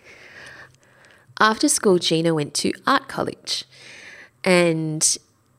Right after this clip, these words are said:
many listeners don't know that Gina was actually going to be a ceramicist. Yes, she threw clay on a wheel and made pots and stuff like that <laughs>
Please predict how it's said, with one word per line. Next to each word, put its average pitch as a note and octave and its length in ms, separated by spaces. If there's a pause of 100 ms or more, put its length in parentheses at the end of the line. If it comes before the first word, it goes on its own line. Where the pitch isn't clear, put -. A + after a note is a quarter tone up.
(360)
many A3 300
listeners B3+ 520
don't A#3 240
know A3+ 180
that A3+ 160
Gina G#3 260
was G#3 180
actually G3 420
going E3 360
to - 140
be D#3+ 420
a F3 120
ceramicist. G3+ 1160 (840)
Yes, - 420
she C4 200
threw C#4+ 280
clay D#4 580
on A#3 80
a B3 80
wheel D#4 480
and G#3 100
made A#3+ 220
pots - 480
and G#3+ 140
stuff - 240
like - 140
that - 220
<laughs> - 280